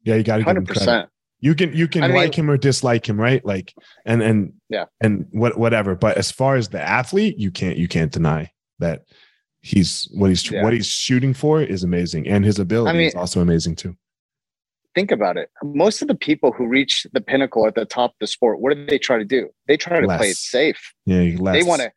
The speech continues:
Speaker 2: they want, they wanna do whatever they can to retain that. So you
Speaker 1: Uh-huh.
Speaker 2: got this guy who's like, "I'm gonna go do the division." If you think about it,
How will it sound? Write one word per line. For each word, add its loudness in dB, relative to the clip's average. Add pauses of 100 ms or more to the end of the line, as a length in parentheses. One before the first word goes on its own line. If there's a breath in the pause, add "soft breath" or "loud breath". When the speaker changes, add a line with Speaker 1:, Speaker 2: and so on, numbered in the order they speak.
(140)
Speaker 2:
they 0
want, -2
they 2
wanna -2
do -4
whatever 0
they 0
can -8
to -14
retain -4
that. -4 (420 soft breath)
So -2
you 2
Speaker 1:
Uh-huh. 6
Speaker 2:
got -8
this 0
guy 2
who's -2
like, 2
"I'm 2
gonna 2
go 2
do -4
the -2
division." -2
If 0
you 0 (100)
think -2
about 0
it, -10